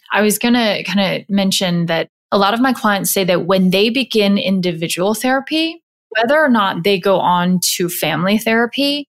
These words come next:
some of them start to notice changes in their families.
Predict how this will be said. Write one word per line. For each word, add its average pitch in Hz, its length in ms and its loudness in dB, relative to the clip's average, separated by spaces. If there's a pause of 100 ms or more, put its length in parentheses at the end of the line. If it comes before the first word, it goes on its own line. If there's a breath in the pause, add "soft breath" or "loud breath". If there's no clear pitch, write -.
(260)
some 240 420 2
of 277 160 0
them 254 240 4
start 190 400 0
to - 120 -2
notice 170 440 0
changes 175 560 -4 (100)
in 175 220 0
their 156 180 -4
families. - 1040 -14